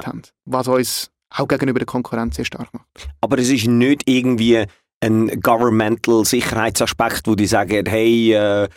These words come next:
Speaker 1: da kommt jetzt irgendeine Roboterfirma aus der Schweiz und die liefern jetzt in die U S A, die liefern auf China.
Speaker 2: Hm.
Speaker 1: Das ist nicht so, das ist noch nicht eine Problematik.
Speaker 2: Beim Kunden ist dann eher eine Problematik,
Speaker 1: Ja.
Speaker 2: wo sagt, hey, haben,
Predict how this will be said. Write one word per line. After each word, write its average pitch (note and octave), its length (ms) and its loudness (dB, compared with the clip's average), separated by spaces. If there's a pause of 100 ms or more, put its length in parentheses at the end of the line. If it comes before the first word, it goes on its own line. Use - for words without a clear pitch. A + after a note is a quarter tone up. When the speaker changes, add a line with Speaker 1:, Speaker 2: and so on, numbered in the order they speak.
(220)
Speaker 1:
da G#2+ 80 -2
kommt A#2+ 240 2
jetzt A#2 160 0
irgendeine A2+ 760 0
Roboterfirma A2 840 0 (100)
aus B2+ 160 -2
der A2+ 80 0
Schweiz A2 480 -2 (420)
und A2+ 440 0
die A2 120 4 (220)
liefern A2+ 380 2
jetzt G#2+ 200 0
in F#2+ 80 -6
die - 80 0
U A#2+ 80 4
S - 160 0
A, G#2 220 0
die A2 140 -2
liefern G#2+ 300 2
auf G2 140 -6
China. G#2+ 460 0 (260)
Speaker 2:
Hm. B2 140 -2
Speaker 1:
Das G#2+ 160 -2
ist A#2+ 180 -4
nicht A#2+ 480 2
so, A2 360 2
das G#2 160 -4
ist G2+ 120 -2
noch G#2+ 360 2
nicht G#2+ 160 0
eine G2 100 -2 (240)
Problematik. F2+ 800 -6 (320)
Speaker 2:
Beim E3 180 4
Kunden F3+ 460 2
ist E3+ 140 -2
dann C#3 100 2
eher C#3+ 60 2
eine F#3+ 100 0
Problematik, D#3+ 600 -2
Speaker 1:
Ja. - 60 0
Speaker 2:
wo C#3 60 0
sagt, C3 380 -4
hey, B2+ 340 -2
haben, D#3 420 -2